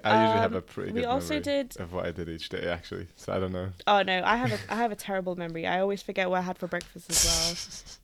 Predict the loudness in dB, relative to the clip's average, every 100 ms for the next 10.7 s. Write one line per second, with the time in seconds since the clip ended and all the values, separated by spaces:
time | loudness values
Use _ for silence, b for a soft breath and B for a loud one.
0 | 2 2 4 4 6 6 4 -2 6 6
1 | 6 2 0 6 8 8 6 0 B B
2 | B _ -6 4 6 6 6 2 4 4
3 | 4 0 -2 -6 -6 -6 -6 -4 -2 0
4 | 0 0 -2 -4 -4 -6 -8 -8 -8 -4
5 | -2 0 0 0 -2 -2 -4 -2 -4 4
6 | 4 6 4 2 4 4 4 -2 -2 -2
7 | -2 -2 -2 -4 -8 -6 -2 0 0 -2
8 | -6 _ _ _ -2 0 2 0 0 -4
9 | -4 -4 -6 -6 -4 -4 -6 b b b
10 | b b -8 -4 -2 -2 -4